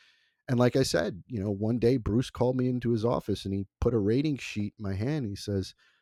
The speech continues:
"Look at that." And I looked at our time slot and I looked at the rating sheet and, and there we are, R H U beating out B A B, C B S. We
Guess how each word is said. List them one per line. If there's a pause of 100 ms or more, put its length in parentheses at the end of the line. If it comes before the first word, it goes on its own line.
(140)
"Look
at
that."
And
I
looked
at
our
time
slot
and
I
looked
at
the
rating
sheet
and, (100)
and (400)
there
we
are,
R
H
U
beating
out
B
A
B,
C
B
S. (440)
We